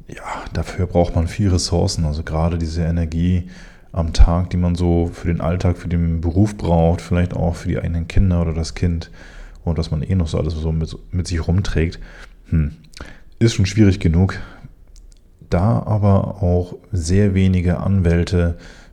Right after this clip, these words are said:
mit Mentalcoaches zusammenarbeiten, damit die Klienten emotional stabil bleiben. Das machen sehr, sehr wenige.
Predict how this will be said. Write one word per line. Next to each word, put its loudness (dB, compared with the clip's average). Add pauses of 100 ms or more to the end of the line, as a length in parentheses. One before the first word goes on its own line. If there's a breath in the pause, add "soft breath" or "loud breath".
mit -2
Mentalcoaches 0
zusammenarbeiten, 0
damit -2
die -6
Klienten -2 (760 loud breath)
emotional 4
stabil 0
bleiben. -2
Das 8
machen -2
sehr, 0
sehr -2
wenige. -2